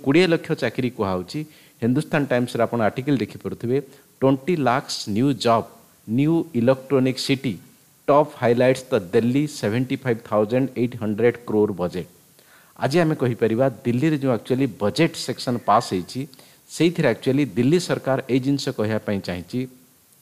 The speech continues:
କି ଆମେ ଆଗାମୀ ପାଞ୍ଚ ବର୍ଷ ଭିତରେ କୋଡ଼ିଏ ଲକ୍ଷ ନୂଆ ଜବ୍ ଆଣିବୁ. ତାମାନେ ଆମେ କହିପାରିବା, ପ୍ରତ୍ୟେକ ବର୍ଷ ଫେଜ୍ ୱାଇଜ୍ ଆଣିକି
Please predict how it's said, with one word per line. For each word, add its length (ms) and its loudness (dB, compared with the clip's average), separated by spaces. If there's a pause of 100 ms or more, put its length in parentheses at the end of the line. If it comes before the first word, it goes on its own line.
(180)
କି 100 -2 (120)
ଆମେ 340 2 (400)
ଆଗାମୀ 460 2
ପାଞ୍ଚ 380 2
ବର୍ଷ 340 0
ଭିତରେ 600 0 (420)
କୋଡ଼ିଏ 360 4
ଲକ୍ଷ 380 0
ନୂଆ 400 2
ଜବ୍ 300 2
ଆଣିବୁ. 280 -2
ତାମାନେ 340 0
ଆମେ 140 0
କହିପାରିବା, 440 -2
ପ୍ରତ୍ୟେକ 460 -2
ବର୍ଷ 300 -2
ଫେଜ୍ 480 0
ୱାଇଜ୍ 280 4
ଆଣିକି 340 0